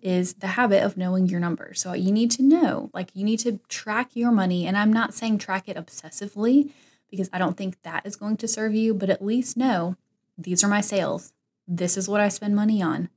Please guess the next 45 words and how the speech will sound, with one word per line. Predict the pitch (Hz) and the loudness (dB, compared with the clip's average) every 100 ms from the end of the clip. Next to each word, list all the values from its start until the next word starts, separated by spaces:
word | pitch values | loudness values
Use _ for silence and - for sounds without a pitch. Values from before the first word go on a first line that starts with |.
| _ | _
This | - 175 | -8 -6
is | 208 - | -6 -2
how | 220 | 2
much | 226 226 | 2 2
I | 226 | 2
make. | 208 202 - _ _ _ _ | 2 0 -4 _ _ _ _
This | 185 175 | -10 -6
is | 185 | -4
how | 208 | 0
much | 202 196 | 0 0
I | |
pay | 196 - 180 | -6 -4 -2
myself," | 170 175 - - - _ - | -2 -2 -6 -8 -12 _ -10
right? | 170 175 190 - _ _ _ _ - | -4 -4 -6 -20 _ _ _ _ -14
Track | - 196 - 269 | -6 -4 -2 4
your | 269 | 6
money | 214 196 190 | 6 4 0
so | 185 - | -2 -4
that | 185 - | -4 -2
you | 180 | 0
know | 180 240 208 180 | 2 4 2 2
where | 175 170 | 0 -2
it's | 165 - | -4 -2
coming | 262 285 269 | 6 8 8
from. | 220 220 220 | 6 2 4
And | 220 | 4
again, | 226 269 330 | 4 4 8
you | 302 | 8
can | 277 277 | 8 6
celebrate | 262 180 190 196 - | 6 0 0 -2 -4
the | 208 | -4
wins. | 202 202 208 - _ - - _ - | -2 2 0 -2 _ -20 -20 _ -6
And | 196 | 0
by | 190 | 0
focusing | 185 208 214 220 - 190 | 0 -4 -4 -4 -4 -4
on | 180 175 175 180 - _ _ _ _ | -2 0 2 0 -2 _ _ _ _
where | 185 180 185 190 | -6 2 4 4
is | 185 | 2
it | 170 | 0
going, | 262 269 202 208 226 - - | 4 4 4 2 0 -4 -12
you | 185 | -10
can | 185 185 170 | -8 -6 -6
better | 180 180 | -4 -2
identify, | 170 175 240 240 - 170 170 165 180 _ - | 0 0 2 0 -2 -4 -2 -2 -6 _ -12
um, | 170 160 156 165 | -4 -2 0 -2